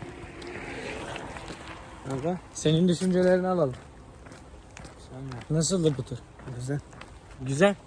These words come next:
Speaker 1: Evet.
Speaker 2: Ne
Speaker 1: Spor.
Speaker 2: yaptın bugün?
Speaker 1: Spor. Geziyor.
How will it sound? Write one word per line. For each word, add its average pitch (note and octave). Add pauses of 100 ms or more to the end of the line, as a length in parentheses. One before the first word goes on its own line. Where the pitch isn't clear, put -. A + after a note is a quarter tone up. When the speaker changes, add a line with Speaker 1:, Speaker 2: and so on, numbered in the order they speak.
(140)
Speaker 1:
Evet. B2+ (260)
Speaker 2:
Ne -
Speaker 1:
Spor. D#3
Speaker 2:
yaptın D#3
bugün? A#2 (840)
Speaker 1:
Spor. D#3+ (420)
Geziyor. D3+